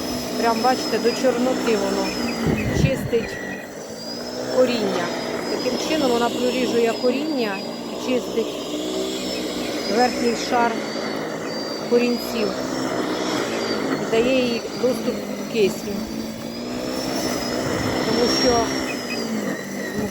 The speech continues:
корінці, вони за багато часу, вони сплітаються і робиться така поверхня корнева, така дуже уплотнена. А їй треба, щоб вона була,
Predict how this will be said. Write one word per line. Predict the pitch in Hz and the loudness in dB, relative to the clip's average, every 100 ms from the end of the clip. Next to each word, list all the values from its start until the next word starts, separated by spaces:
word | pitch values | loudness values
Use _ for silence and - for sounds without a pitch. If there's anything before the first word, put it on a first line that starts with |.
| 240 | 0
корінці, | 240 240 220 302 | 2 2 2 2
вони | 247 233 233 226 254 - 202 226 | 2 4 4 2 0 -2 0 2
за | 220 220 214 208 208 - - - - - - - - - - - - - 190 196 208 214 - - 220 - | 4 4 4 2 2 2 0 0 0 2 2 2 2 0 2 2 2 2 2 2 2 2 0 0 0 0
багато | 240 233 233 233 226 | 2 4 2 2 2
часу, | 285 320 - 233 | 2 2 0 0
вони | 220 240 | 2 2
сплітаються | 240 - 240 233 277 269 233 - 220 | 0 0 -2 2 4 4 2 2 0
і | 202 220 | 2 2
робиться | 240 226 - | 2 2 0
така | - 208 - 262 269 - - 269 | 0 2 2 2 2 -2 0 2
поверхня | 240 233 262 262 262 233 226 269 254 | 4 6 4 4 2 4 4 2 2
корнева, | 226 226 226 220 | 2 4 4 4
така | 208 214 220 208 | 4 4 4 4
дуже | 240 233 | 4 6
уплотнена. | 233 226 233 - 214 190 175 175 - - - - - - 120 123 123 123 123 120 120 120 233 - 233 226 226 202 | 6 4 0 2 0 0 0 -2 -4 -6 -8 -10 -10 -8 -6 -6 -4 -4 -4 -4 -4 -4 -4 -4 -4 -2 -2 -2
А | |
їй | 214 269 | 0 0
треба, | 247 233 220 | 2 2 2
щоб | - 220 | 0 0
вона | 220 233 | 2 2
була, | 226 208 220 226 | 2 2 4 2